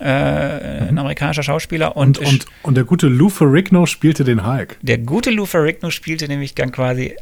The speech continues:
Speaker 1: als echter Mensch, als so richtig so Bodybuilder-mäßig,
Speaker 2: Mhm.
Speaker 1: so den grünen Hulk. Ähm, und dann gab es an-
Speaker 2: Das weiß ich,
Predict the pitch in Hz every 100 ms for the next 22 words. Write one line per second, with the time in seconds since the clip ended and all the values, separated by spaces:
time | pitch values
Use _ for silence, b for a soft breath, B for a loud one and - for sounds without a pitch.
0 | - 113 - - 135 - 151 131 117 113
1 | 190 139 117 - 127 113 123 - 98 -
2 | 104 127 123 143 143 135 131 131 147 -
3 | 151 - 143 135 120 127 127 127 110 101
4 | 104 240 - B B B B B - -
5 | 127 135 147 156 80 80 - 123 139 143
6 | 143 151 156 - 147 - 92 104 120 156
7 | 180